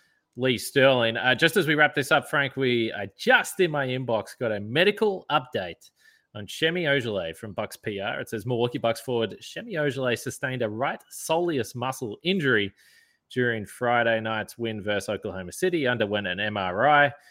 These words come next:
and subsequ-, subsequent examination, uh, by team physician Doctor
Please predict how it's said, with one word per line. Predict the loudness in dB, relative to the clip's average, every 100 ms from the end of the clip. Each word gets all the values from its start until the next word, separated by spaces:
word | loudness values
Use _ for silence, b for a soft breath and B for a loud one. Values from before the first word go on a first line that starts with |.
| b -16
and | -14
subsequ-, | -4 -4 -4 -10 -16 -16
subsequent | -4 -2 -2 -4 -4 -4 -4
examination, | -8 -8 0 0 2 0 -2 -2 -4 -4 -10 _ _ _ _ -12
uh, | -10 -6
by | -4 -4
team | -4 -6 -8
physician | -8 -8 -8 -8
Doctor | -8 -8 -6 -10